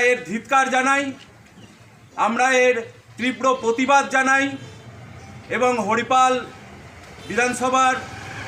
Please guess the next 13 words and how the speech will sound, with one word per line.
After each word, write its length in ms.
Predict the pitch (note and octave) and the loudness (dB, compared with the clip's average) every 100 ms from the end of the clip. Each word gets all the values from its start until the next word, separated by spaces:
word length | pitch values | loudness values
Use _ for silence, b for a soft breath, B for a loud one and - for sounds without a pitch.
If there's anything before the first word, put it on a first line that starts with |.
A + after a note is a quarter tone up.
| - - - - | -10 -10 -8 -8
মহিলা 280 | - A3+ A#3+ | -2 0 0
মোর্চার 380 | B3 B3 B3 B3+ B3 | 0 0 2 0 2
পক্ষ 180 | A#3 B3 B3+ | 0 0 2
থেকে 300 | B3+ B3 C4+ C#4 C#4+ - - - - - | 2 2 2 2 0 -6 -10 -10 -10 -4
আমরা 240 | - A3 A#3+ | -2 2 2
আজকে 280 | A#3+ A#3 B3 B3 A#3+ - - - | 2 0 2 4 2 -2 -12 -10
হরিপাল 380 | E3+ G#3+ A3+ A#3+ A#3 | -6 -4 0 0 0
থানায় 400 | G#3 A3+ C4 C4+ C#4 - - - - - - - | 0 2 4 2 0 -6 -16 -18 -18 -18 -18 -4
যে 120 | G#3+ | 0
ডেপুটেশন 500 | G#3 G#3+ B3 B3 B3 B3 | 0 0 0 2 2 2
কর্মসূচিতে 1800 | A3+ A3+ A#3 A#3 B3+ B3+ A#3 - - - - - - - - - - - A3+ | 2 0 -2 -6 -2 -2 -4 -12 -20 -20 -20 -20 -20 -18 -18 -20 -10 -4 -2
সামিল 360 | G#3+ A3+ B3+ | 0 0 2
হয়েছি, 380 | B3 B3+ C4 C4 | 2 2 2 0